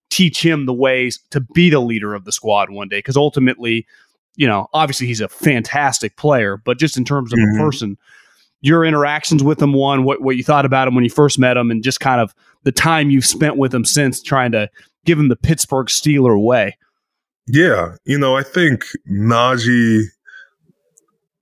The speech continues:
Speaker 2: is one of the m-, more ultimate football p-, people because he just loves football. Like, he wants to be great at it. And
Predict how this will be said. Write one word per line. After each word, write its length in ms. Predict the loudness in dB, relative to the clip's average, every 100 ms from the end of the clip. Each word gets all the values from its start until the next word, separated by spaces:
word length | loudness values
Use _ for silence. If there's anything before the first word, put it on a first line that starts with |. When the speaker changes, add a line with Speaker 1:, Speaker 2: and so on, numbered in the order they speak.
| _
Speaker 2:
is 320 | 2 2 2 0
one 240 | 0 -2
of 60 | -2
the 60 | -2
m-, 200 | -2 -6 _ _
more 440 | 2 4 2 0 -2 0
ultimate 500 | 0 2 0 0 -4
football 340 | -2 0 0 0
p-, 120 | -6 -6 _ 0
people 540 | 0 2 2 2 -2 _ -20 -20 -20 _
because 600 | 0 2 4 4 2 -2
he 200 | 0 0
just 260 | 2 0 2
loves 640 | 2 4 4 4 2 -4
football. 640 | -4 -2 0 2 0 -2 -14 -20 -20 -12 0
Like, 220 | 0 2
he 180 | 2 2
wants 400 | 2 -2 -2 -4
to 120 | -4
be 200 | 0 0
great 400 | 0 0 2 0 -4 _ _ -2
at 180 | 0 0
it. 180 | -4 -8 _ _
And 520 | -2 0 0 0 -2